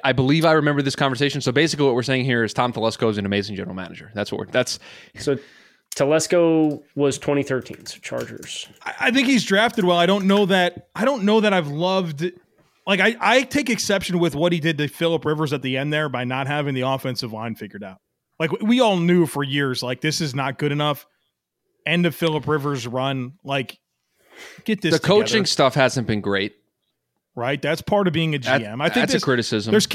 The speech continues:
Speaker 3: there's consistently kind of been, like, a, a fatal flaw with their roster every year, too. Not enough special teams. Like, I, I think he's a good G M, but I can easily poke holes in him. And, and drafting in the first round doesn't define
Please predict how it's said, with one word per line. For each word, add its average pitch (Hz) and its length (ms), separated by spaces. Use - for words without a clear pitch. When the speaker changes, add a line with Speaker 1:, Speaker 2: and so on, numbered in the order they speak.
Speaker 3:
there's 208 220
consistently 247 540
kind 208 180
of 190 60
been, 185 160
like, 156 200
a, 151 160
a 151 60
fatal 196 400
flaw 170 360
with 151 160
their 131 140
roster 135 540
every 117 220
year, 117 180
too. 107 300
Not 175 140
enough 202 180
special 190 480
teams. 185 480
Like, 233 120
I, 247 180
I 233 140
think 254 180
he's 190 140
a 151 60
good 143 280
G 135 220
M, 127 120
but 139 100
I 202 80
can 214 160
easily 160 320
poke 139 260
holes 151 320
in 104 80
him. 92 140
And, 170 180
and 175 120
drafting 208 320
in 196 80
the 160 60
first 175 300
round 156 220
doesn't 135 260
define 135 540